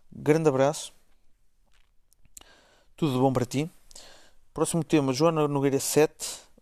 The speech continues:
Grande abraço, Joana. E pergunta: pior restaurante que já foste? Hum, hum, hum, hum, hum. Ora bem, em termos geral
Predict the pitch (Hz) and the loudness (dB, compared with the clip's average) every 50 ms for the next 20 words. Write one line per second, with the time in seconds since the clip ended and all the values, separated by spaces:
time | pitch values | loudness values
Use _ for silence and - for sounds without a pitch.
0 | - - - - - - - 156 156 139 120 127 143 151 - - - 143 143 147 | -20 -20 -20 -20 -14 -8 -4 0 2 2 4 6 4 4 2 0 -2 0 0 -2
1 | 165 180 - - - - - _ - - - - - - _ _ _ _ _ - | -4 -10 -14 -16 -20 -20 -20 _ -20 -20 -20 -20 -20 -20 _ _ _ _ _ -20
2 | - 147 - 147 147 143 139 127 - 123 - _ - 143 160 170 165 - - - | -18 -12 -8 -6 -4 -4 -2 -2 -4 -6 -6 _ -2 0 2 2 0 0 0 0
3 | 147 156 165 151 - - - 151 - - - 139 131 117 - - - - - _ | 0 0 -2 -4 -2 0 0 0 2 0 0 0 0 0 -2 -6 -16 -20 -20 _
4 | _ _ _ _ _ _ _ _ _ _ _ - _ _ _ - _ _ - - | _ _ _ _ _ _ _ _ _ _ _ -20 _ _ _ -20 _ _ -20 -20
5 | - - _ - - - 156 156 156 160 156 160 160 - - - - 233 226 - | -20 -20 _ -20 -16 -10 -8 -4 -4 -2 -2 -4 -4 -6 -10 -12 -10 -10 -6 -2
6 | - 247 240 - - 220 214 - 214 196 185 165 151 143 127 123 - - 143 151 | 0 0 0 0 -2 -6 -4 0 2 2 4 2 2 0 -2 -2 0 0 2 2
7 | 143 131 107 - - - - - - - - - - - - - - 165 156 123 | 2 0 -2 -6 -12 -16 -18 -18 -18 -18 -20 -20 -20 -20 -16 -10 -8 -8 -8 -6
8 | - - 202 208 196 190 175 151 139 131 127 135 139 143 131 139 139 135 123 | 0 2 2 4 4 2 0 0 0 -2 -2 0 0 0 2 2 2 0 0